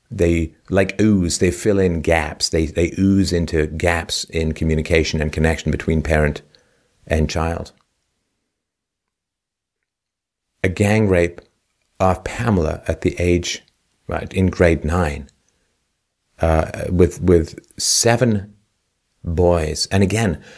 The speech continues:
no time, no capacity, no openness, no communication with the parents, with the teachers, with the caregivers.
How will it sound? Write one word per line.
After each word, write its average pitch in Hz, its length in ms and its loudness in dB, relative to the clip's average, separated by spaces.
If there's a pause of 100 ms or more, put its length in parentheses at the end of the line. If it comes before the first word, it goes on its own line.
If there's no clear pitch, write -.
(440)
no 90 360 4
time, 90 760 -2 (400)
no 95 240 4
capacity, 95 720 2
no 87 300 4
openness, 90 480 2
no 92 140 4
communication 95 960 -2 (1900)
with 85 460 4
the 78 100 0
parents, 110 500 2
with 80 200 2
the 76 80 -6
teachers, 98 420 2
with 80 120 0
the 80 100 0
caregivers. 76 840 -2